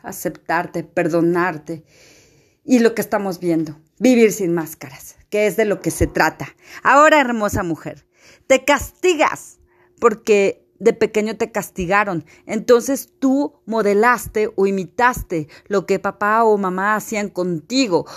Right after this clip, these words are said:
o quien te cuidaba. Entonces, como te castigaban, eh, bañándote con agua fría, tal vez te encerraban, te encerraban en el baño, como a muchas clientas les pasó, o tal vez las pegaban.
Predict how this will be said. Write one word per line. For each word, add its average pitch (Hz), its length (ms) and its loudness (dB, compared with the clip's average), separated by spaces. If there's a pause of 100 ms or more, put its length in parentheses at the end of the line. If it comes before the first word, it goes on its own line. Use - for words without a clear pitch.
(140)
o 202 140 0
quien 208 200 -2
te 190 120 -2
cuidaba. 196 640 2 (180)
Entonces, 214 440 -2
como 185 240 -4
te - 140 -6
castigaban, 220 760 2 (260)
eh, 202 280 0
bañándote 220 460 -2
con 196 160 -2
agua 185 240 4
fría, 294 580 2
tal 226 120 2
vez 202 140 -4
te 208 80 -10
encerraban, 185 800 -4
te 196 120 -4
encerraban 185 440 -2
en 175 100 0
el 165 120 2
baño, 277 560 2 (220)
como 202 200 -6
a 196 40 -2
muchas 196 320 -8
clientas 196 600 -4
les 170 140 -8
pasó, 202 580 0 (240)
o 190 160 -6
tal 208 180 0
vez 202 160 -4
las 185 200 -6
pegaban. 294 760 2